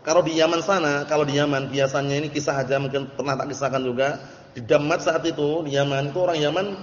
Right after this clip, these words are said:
sering kali mereka sumpah. Oleh karena itu jadi sasaran orang Indonesia. Sasaran untuk bayar kafarah. Paham ya? Karena orang Indonesia itu Masya Allah.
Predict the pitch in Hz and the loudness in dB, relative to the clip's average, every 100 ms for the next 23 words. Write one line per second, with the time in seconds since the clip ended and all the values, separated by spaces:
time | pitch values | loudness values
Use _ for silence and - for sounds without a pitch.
0 | - - - - 190 190 190 190 185 175 | -14 -18 -10 0 0 2 2 2 0 -2
1 | 175 139 120 - - - - - - - | -2 -4 -6 -8 -16 -20 -20 -20 -20 -20
2 | - - - 160 165 160 165 196 147 143 | -20 -14 0 2 4 4 2 2 0 2
3 | 165 151 170 190 180 170 151 151 143 120 | 0 2 2 4 4 2 0 -4 -4 -6
4 | 104 - - - - - 139 143 147 147 | -6 -14 -20 -20 -20 -2 2 2 2 2
5 | 139 131 117 120 131 131 - - - - | 0 0 0 2 4 2 -2 -12 -18 -20
6 | - - 147 135 135 147 170 156 156 147 | -16 -4 -2 2 2 2 2 2 0 -2
7 | 147 143 156 156 190 185 156 151 156 135 | -2 -2 -2 0 -2 -2 -2 -2 0 -2
8 | 123 104 92 | -2 -4 -10